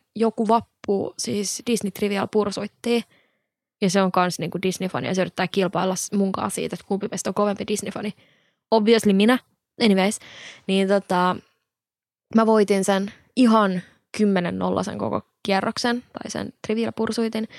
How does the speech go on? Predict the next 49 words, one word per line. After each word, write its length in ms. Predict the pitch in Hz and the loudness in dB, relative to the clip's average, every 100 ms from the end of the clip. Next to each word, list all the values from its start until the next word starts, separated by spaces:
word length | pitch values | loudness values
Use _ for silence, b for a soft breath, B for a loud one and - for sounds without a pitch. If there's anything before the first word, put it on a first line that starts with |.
| B B B | B B B
Ja 60 | 220 | 2
se 100 | 233 | 4
suuttui 300 | 254 - 233 | 4 4 4
mulle 160 | 226 | 4
niin 240 | 240 269 233 | 4 4 4
paljon, 320 | 196 175 - | 2 0 -4
että 160 | 202 | 0
mä 60 | 202 | 2
en 60 | 202 | 4
saanut 240 | 214 202 | 4 4
enää 160 | 190 190 | 4 2
istua 320 | 226 - 190 | 0 0 -2
siinä 220 | - 196 | 2 2
ruokapöydässä 600 | 208 185 185 196 - 190 196 | 4 2 0 -4 -4 -2 -4
niitten 300 | 202 190 196 | -4 -6 -4
kanssa, 180 | 185 | -2
vaan 140 | 190 196 | 0 0
mut 120 | 190 | 0
häädettiin 480 | 208 190 190 202 196 | 0 0 0 0 2
ulos 400 | 247 233 180 - | 4 4 2 -6
sieltä 340 | - 156 202 | -4 -2 -2
ja 120 | - 196 | -2 0
mä 140 | 190 | 0
en 60 | 185 | 0
saanut 360 | 196 185 - - | -2 -2 -6 -10
lukea 420 | - 208 196 190 | -2 0 2 0
esimerkiksi 460 | 185 185 180 - | 0 -2 -4 -6
kysymyksiä 540 | 196 185 180 - - 190 | -6 -4 -6 -6 -4 -4
enää 200 | 196 190 | -4 -4
kellekään. 500 | 196 190 196 - 175 | -2 -4 -4 -6 -6
Sit 80 | 175 | -4
mun 80 | 202 | -2
piti 180 | 208 294 | 2 2
yksi 220 | 233 - | 2 2
jossain 300 | 190 - 185 | 2 2 2
nurkassa 400 | 190 185 - - | 2 2 -2 -4
vaan 200 | - 202 | -4 0
olla, 280 | 196 196 202 - B B B | 0 2 -2 -4 B B B
koska 260 | - 180 190 | -8 -2 -2
se 60 | 170 | 0
sai 160 | 185 | -2
sellaisen 260 | 180 185 175 | -2 -2 -2
kunnon 220 | 185 180 | -2 -2
raivokohtauksen 800 | 190 185 185 214 - 226 - 214 | 0 -2 -2 -8 -10 -10 -8 -8
siitä, 220 | 208 208 | -6 -6
että 120 | 208 | -6
mä 40 | 202 | -6
voitin 320 | 202 - 220 | -6 -6 -8
sen. 140 | 220 | -10